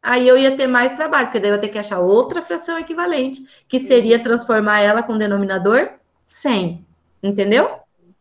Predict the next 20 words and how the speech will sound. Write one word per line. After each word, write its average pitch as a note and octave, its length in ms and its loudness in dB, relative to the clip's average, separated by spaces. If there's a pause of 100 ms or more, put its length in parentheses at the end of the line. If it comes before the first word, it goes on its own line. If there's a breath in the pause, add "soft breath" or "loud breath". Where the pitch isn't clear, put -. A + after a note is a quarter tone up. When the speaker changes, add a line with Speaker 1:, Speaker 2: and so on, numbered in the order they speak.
(160 loud breath)
Speaker 2:
Uhum. F#3+ 180 -16
Speaker 1:
Então, A#3+ 240 2
sempre C4 1200 0
quando A3+ 240 4
você A3+ 260 0
vai G#3 220 2
transformar G#3+ 720 0
um D4+ 160 -2
número G#3+ 680 0
em B3+ 320 0
decimal, G#3 640 0
uma G3 200 -4
fração G#3 440 -4
em A3+ 120 -2
número F#3 260 -4
decimal, F3+ 680 -4 (460 loud breath)
você G#3 400 2
tem A3 440 0
que B3+ 140 -4
encontrar F#3+ 1080 -4